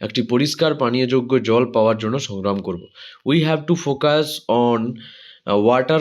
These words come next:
conservation to stop pollution, polluting, আহ, our water resources। আমাদের জল সংরক্ষণ এবং, আহ, জল সংরক্ষণের উপর মনোযোগ দিতে হবে এবং আমাদের জলসম্পদ দূষণ বন্ধ করতে হবে। Each of, each one of us also need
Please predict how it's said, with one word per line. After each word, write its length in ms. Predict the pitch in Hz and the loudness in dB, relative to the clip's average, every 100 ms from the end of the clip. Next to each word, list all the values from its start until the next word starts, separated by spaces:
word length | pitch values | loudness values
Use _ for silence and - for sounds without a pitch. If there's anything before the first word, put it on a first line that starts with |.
| 151 | 2
conservation 1000 | 135 123 123 123 123 123 143 117 113 127 | 0 2 2 2 2 0 0 0 -2 -4
to 180 | 123 131 | -2 -4
stop 380 | 127 - 131 139 123 | -2 2 2 2 0
pollution, 680 | 113 117 113 127 127 131 127 - _ - | 2 2 2 -2 -2 -4 -6 -10 _ -2
polluting, 500 | 113 131 139 139 143 | 2 2 0 -2 0
আহ, 580 | 120 - 107 107 104 104 | -2 0 0 2 2 2
our 200 | 110 - | 2 2
water 300 | 87 110 120 | 0 0 2
resources। 520 | 110 98 107 98 98 87 - - - - | -2 -4 -6 -6 -6 -10 -12 -20 -20 -4
আমাদের 300 | 117 131 135 | -2 0 2
জল 200 | 127 139 | 2 2
সংরক্ষণ 560 | 156 156 156 160 165 | 0 0 0 0 0
এবং, 320 | 160 151 151 - | 0 0 0 0
আহ, 240 | 117 113 | 0 2
জল 180 | 113 131 | 2 0
সংরক্ষণের 480 | 160 160 156 165 156 | 0 0 0 0 0
উপর 200 | 135 147 | 0 -2
মনোযোগ 340 | 120 120 147 | 0 0 0
দিতে 180 | 135 139 | -2 0
হবে 240 | 143 147 | 2 2
এবং 220 | 139 131 117 | 2 0 0
আমাদের 280 | 110 117 | 0 0
জলসম্পদ 640 | 113 110 127 135 127 135 113 | 2 2 0 -4 -4 -2 -2
দূষণ 420 | 110 120 139 139 - - - - | -4 -2 -2 -2 -10 -20 -18 -4
বন্ধ 240 | 107 117 | -2 0
করতে 320 | 117 98 - 87 | -2 -4 -10 -12
হবে। 160 | - - _ _ 127 | -14 -20 _ _ -4
Each 220 | 165 170 | -2 2
of, 140 | 170 165 | 0 0
each 800 | - 131 165 165 - - 113 123 | -4 -2 -2 -2 -4 -4 0 2
one 180 | 135 | 2
of 140 | 139 131 | 0 0
us 340 | 139 135 131 | 0 0 2
also 320 | 120 117 131 117 | 0 0 -2 0
need 180 | 127 | -2